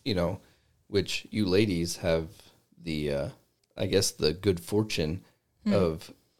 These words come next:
Speaker 1: having multiple different men. You get to experience different dicks, you know,
Speaker 2: Oh.
Speaker 1: the different sizes and how it feels. Where for us guys, I mean, I'm gonna say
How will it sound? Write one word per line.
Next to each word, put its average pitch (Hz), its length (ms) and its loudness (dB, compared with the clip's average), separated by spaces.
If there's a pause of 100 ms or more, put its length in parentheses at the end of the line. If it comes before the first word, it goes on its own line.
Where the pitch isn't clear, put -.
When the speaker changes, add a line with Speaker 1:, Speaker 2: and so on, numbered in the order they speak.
(220)
Speaker 1:
having 101 480 2 (200)
multiple 90 720 0 (100)
different 90 360 -4
men. 87 500 0 (440)
You 107 160 0
get 101 380 2 (380)
to 87 200 0
experience 85 560 0 (840)
different 90 320 0
dicks, - 420 -2 (480)
you 113 120 2
know, 85 260 0
Speaker 2:
Oh. 202 260 -2 (200)
Speaker 1:
the 104 100 -6
different 92 480 -2 (240)
sizes 104 640 0
and 82 300 -4 (440)
how 82 320 2
it - 140 -8
feels. 104 520 4 (560)
Where 95 240 4
for 104 200 4
us 123 140 4
guys, 104 420 2
I 95 60 0
mean, 90 360 0 (440)
I'm 131 180 -2
gonna 165 160 4
say 139 480 4